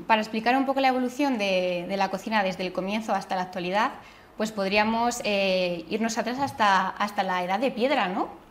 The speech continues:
Eh, antes nuestros antepasados, eh, en la prehistoria, pues no contaban con los avances que tenemos hoy en día, ni siquiera existía el concepto de lo que es una cocina como tal. Tenían elementos, eh, realmente básicos,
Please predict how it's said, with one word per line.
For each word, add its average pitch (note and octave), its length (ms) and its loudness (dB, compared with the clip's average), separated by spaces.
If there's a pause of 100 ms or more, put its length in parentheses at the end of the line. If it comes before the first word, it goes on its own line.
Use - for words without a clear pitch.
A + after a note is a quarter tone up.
(600)
Eh, G3+ 580 2 (400)
antes A#3 300 0
nuestros C4 260 -2
antepasados, A#3+ 960 0
eh, F3+ 640 0 (280)
en G#3 120 -4
la F#3+ 120 2
prehistoria, G3 420 -4
pues G#3 160 -6
no F#3+ 260 -2
contaban G#3 380 0
con G3+ 120 -2
los F#3+ 140 -4
avances F#3+ 280 -4
que F#3 120 -8
tenemos F3+ 340 -4
hoy F3+ 120 -6
en F#3 120 -4
día, C4 280 0 (360)
ni G#3+ 120 -4
siquiera G#3 300 -2
existía A3 400 -4
el G#3+ 60 0
concepto G3+ 500 -4
de G#3 140 0
lo F#3 100 0
que G3+ 60 -6
es F#3+ 100 -8
una G3 180 0
cocina F3+ 320 -6
como F#3 200 -8
tal. F4 240 -2 (1120)
Tenían A3 300 2
elementos, A3+ 640 0
eh, G3 340 0
realmente G#3+ 460 2
básicos, C4 640 0